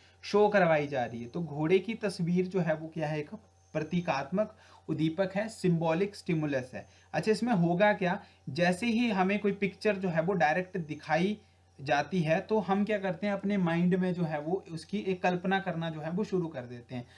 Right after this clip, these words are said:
हमारी जितनी भी sense हैं, सेंस ऑर्गन है वो सारे के सारे जो है वो properly work करना start कर देते हैं। ठीक है, तो जब तस-, तस्वीर दिखाई जा रही, direct पता चल रहा है कि एक symbolic form में, एक pictorial form में हमें कोई चीज़ बताई जा रही है, तो option A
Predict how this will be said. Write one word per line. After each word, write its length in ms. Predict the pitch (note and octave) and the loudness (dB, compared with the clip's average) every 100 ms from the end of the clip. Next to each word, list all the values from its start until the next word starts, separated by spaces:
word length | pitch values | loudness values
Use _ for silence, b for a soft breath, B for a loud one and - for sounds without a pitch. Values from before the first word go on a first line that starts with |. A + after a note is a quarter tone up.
| B - | B -2
हमारी 260 | E3+ F3+ | 2 2
जितनी 320 | E3+ F3+ G3 | 2 0 0
भी 140 | A#3 A#3 | 2 0
sense 400 | - G3 G3+ F#3+ | 2 0 0 -2
हैं, 240 | D#3+ A#2 b b b | -4 -6 b b b
सेंस 280 | - F3+ F#3 | -2 0 2
ऑर्गन 360 | F3+ E3+ F#3 F#3+ | 2 0 0 2
है 120 | G3 | 2
वो 140 | G#3+ | 0
सारे 300 | G#3+ E3+ F3 | 0 0 0
के 120 | F3+ | -2
सारे 280 | F#3+ E3+ E3 | -2 0 0
जो 120 | E3+ | -2
है 100 | E3 | -2
वो 120 | E3+ G3+ | -2 -4
properly 520 | F3+ D#3+ D#3+ F3+ F3+ | 0 0 2 0 0
work 300 | D3+ D3+ E3 | 0 0 -2
करना 480 | - C3+ C3+ G3+ B B - | -8 -8 -4 -6 B B -16
start 400 | - F3+ E3 - | -2 0 0 -2
कर 160 | B2+ | -6
देते 340 | A2 G#2+ - G#2+ | -8 -10 -10 -16
हैं। 140 | - _ | -16 _
ठीक 120 | F#3+ F#3 | -6 -4
है, 80 | |
तो 120 | F#3+ E3 | -2 -2
जब 280 | F#3+ F#3 - | -2 -2 -2
तस-, 400 | F3+ F#3 F3 - | -2 -2 -8 -6
तस्वीर 420 | F3+ F3 F#3 A3 | -4 -2 0 0
दिखाई 380 | A3+ G#3+ F#3 F#3 | 0 0 0 0
जा 100 | F#3 | 0
रही, 140 | F3+ G3+ | 0 0
direct 400 | E3+ E3 G3+ G3+ | 0 -2 -4 -4
पता 280 | F#3 F3+ | -4 -2
चल 180 | F3 E3+ | -4 -4
रहा 100 | E3 | -6
है 60 | G3+ | -6
कि 120 | A3+ | -8
एक 120 | A3+ | -10
symbolic 560 | - F#3 F3 F3+ G#3 G#3+ | -2 2 2 2 0 -2
form 280 | - F#3 E3 | -2 0 0
में, 120 | D3 | -4
एक 100 | D3 - | -8 -8
pictorial 600 | F3+ - G#3 G#3+ A#3 A3+ B B B | -6 -2 0 0 -2 -4 B B B
form 220 | F#3+ F#3 | 2 4
में 100 | G3 | 4
हमें 280 | F#3 F#3 F#3 | 0 0 0
कोई 120 | F#3+ | -2
चीज़ 220 | F3+ F#3 | -2 -4
बताई 380 | D#3 D3 C#3 E3 | -2 -2 0 0
जा 180 | D#3+ C#3 | 0 -2
रही 140 | C3+ | -4
है, 60 | F3+ | -4
तो 100 | G3+ | -2
option 360 | F3 E3 F3 E3 | -4 -4 -6 -4
A 140 | G#3 | -6